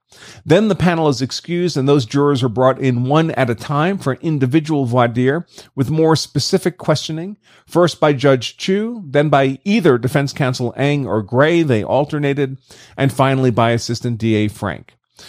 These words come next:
This more specific questioning was to a large degree based on the thirteen-page jury questionnaire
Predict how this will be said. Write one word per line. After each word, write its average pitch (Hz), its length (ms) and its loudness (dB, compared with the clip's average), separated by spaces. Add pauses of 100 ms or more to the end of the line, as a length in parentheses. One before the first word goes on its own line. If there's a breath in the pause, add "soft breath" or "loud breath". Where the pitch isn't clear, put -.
(180 loud breath)
This 165 320 2
more 180 220 4
specific 147 500 -6
questioning 175 560 -4
was 185 260 4
to 180 200 -2
a - 20 2
large 147 320 0
degree 123 300 -4
based 127 400 0
on 123 160 -2
the 113 160 -2
thirteen-page 127 1080 -2
jury 113 320 0
questionnaire 156 720 0